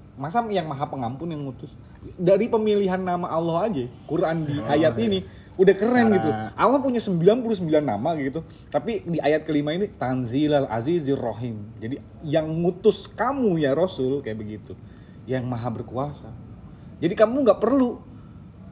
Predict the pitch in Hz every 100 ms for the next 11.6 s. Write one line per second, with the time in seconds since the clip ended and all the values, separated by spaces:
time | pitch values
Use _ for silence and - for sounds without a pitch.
0 | - - - - - - - - - -
1 | - 156 165 151 143 165 147 143 135 131
2 | 120 110 - 160 240 269 240 247 233 233
3 | 226 - - - - - - - 175 262
4 | 254 233 220 214 220 226 226 - - -
5 | - - 151 220 269 247 220 214 208 208
6 | 196 196 196 - - - - - - -
7 | 135 117 107 - - 202 247 196 277 233
8 | - - - - - 247 190 185 160 -
9 | 196 - 196 185 196 202 131 202 233 -
10 | - - 101 107 147 139 156 175 156 127
11 | 143 190 151 143 139